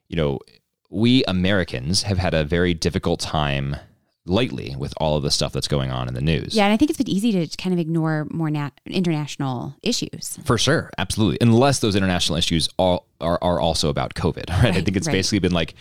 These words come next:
Speaker 1: I mean, really look at the news, though, from any of the past several months. There's, uh, obviously the election looming large, eight weeks from two days ago, I think. Uh,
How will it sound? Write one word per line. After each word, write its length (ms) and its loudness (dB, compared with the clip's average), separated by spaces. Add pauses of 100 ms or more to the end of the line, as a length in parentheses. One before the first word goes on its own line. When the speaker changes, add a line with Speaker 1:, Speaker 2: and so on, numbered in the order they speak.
(140)
Speaker 1:
I 60 -16
mean, 200 2 (240)
really 240 4
look 160 0
at 100 0
the 240 2
news, 360 0
though, 260 -4
from 440 -8 (280)
any 220 0
of 120 -2
the 60 -12
past 520 -4
several 320 -2
months. 380 -6
There's, 440 -2 (640)
uh, 400 -4
obviously 320 -2
the 80 -4
election 500 -2 (200)
looming 320 -4
large, 440 -2
eight 140 -2
weeks 260 -2
from 920 -6
two 120 -2
days 180 0
ago, 140 2
I 60 2
think. 220 -4 (560)
Uh, 460 0